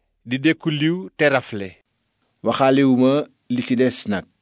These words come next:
Bés bu nekk, maa ngi xalaat mboolooy ñi gëm. Ana ku ci néew doole, te walluma ko? Ana ku ci bàkkaar,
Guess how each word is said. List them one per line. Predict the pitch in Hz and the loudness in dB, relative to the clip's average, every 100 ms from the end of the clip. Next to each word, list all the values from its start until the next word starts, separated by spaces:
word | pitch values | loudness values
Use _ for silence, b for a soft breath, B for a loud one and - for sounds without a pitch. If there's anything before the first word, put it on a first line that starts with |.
| _ _ _ _ | _ _ _ _
Bés | 101 101 | -6 -4
bu | 113 | -2
nekk, | 139 151 160 - - _ _ _ _ _ | 2 2 0 -10 -20 _ _ _ _ _
maa | 101 120 | -2 2
ngi | 131 131 | 2 2
xalaat | 131 127 117 | 2 2 2
mboolooy | 123 120 117 113 110 | 4 6 6 4 4
ñi | 120 | 2
gëm. | 110 98 85 - _ _ _ _ _ _ _ _ _ | 2 -2 -4 -12 _ _ _ _ _ _ _ _ _
Ana | 143 156 | -2 0
ku | 156 165 | -2 -2
ci | 175 | 2
néew | 175 180 | 4 4
doole, | 170 180 180 214 208 _ _ _ _ - | 6 6 6 2 -4 _ _ _ _ -2
te | |
walluma | 123 143 160 165 165 | 2 4 2 2 0
ko? | 196 208 _ _ _ _ _ _ _ - | -2 -6 _ _ _ _ _ _ _ -6
Ana | 113 135 | -2 0
ku | 135 165 | 0 -2
ci | 185 | -2
bàkkaar, | 165 170 165 190 208 | 2 2 4 2 2